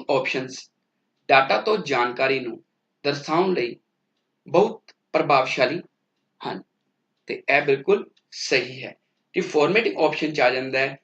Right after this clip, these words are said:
ਕਿ ਜੇਕਰ ਤੁਸੀਂ ਕਿਸੇ ਦਾ ਫੌਂਟ ਚੇਂਜ ਕਰਨਾ ਹੈ, ਏਰੀਅਲ, ਏਰੀਅਲ ਬਲੈਕ, ਟਾਈਮਸ ਨਿਊ ਰੋਮਨ,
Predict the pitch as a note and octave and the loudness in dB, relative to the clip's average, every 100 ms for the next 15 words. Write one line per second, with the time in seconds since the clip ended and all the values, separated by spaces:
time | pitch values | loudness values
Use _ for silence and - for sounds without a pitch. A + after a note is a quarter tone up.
0 | _ C#3 C#3 C3 C#3 C3 C#3 C#3+ C3+ C3+ | _ -4 -2 -2 -6 -10 -10 -10 -8 -8
1 | C3+ C3 C3 - B2+ B2 - B2 B2 B2 | -6 -6 -6 -6 -8 -8 -8 -6 -4 -4
2 | B2 - B2 B2 B2+ B2 A#2+ - C#3 B2 | -6 -6 -6 -4 -4 -6 -6 -6 -4 -2
3 | C3 B2 A#2+ B2 B2 - C3+ C3 - _ | -2 -4 -2 -2 -2 -6 -8 -8 -12 _
4 | _ B2+ B2 A#2+ C#3 C#3 B2+ B2 B2 | _ -2 -2 -2 -4 -2 -2 -2 -6